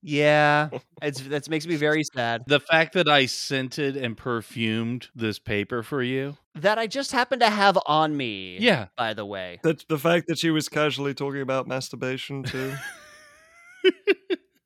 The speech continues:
Speaker 1: I don't like what they do with Victor Garber's character.
Speaker 2: I don't like a lot of this. <laughs>
Speaker 1: No, he's nice and he's supportive at the beginning.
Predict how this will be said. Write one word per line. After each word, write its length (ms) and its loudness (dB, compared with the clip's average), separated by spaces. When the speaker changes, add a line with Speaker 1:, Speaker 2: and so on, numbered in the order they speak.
Speaker 1:
I 240 -4
don't 400 -6
like 280 -6
what 200 -6
they 100 -6
do 300 -10
with 140 -12
Victor 260 -12
Garber's 400 -6
character. 440 -8
Speaker 2:
I 140 -2
don't 200 -4
like 180 2
a 60 -4
lot 480 2
of 160 -2
this. 680 0
<laughs> 60 -4
Speaker 1:
No, 140 -2
he's 320 -6
nice 720 0
and 140 -4
he's 160 0
supportive 640 -4
at 80 -6
the 80 -4
beginning. 540 -2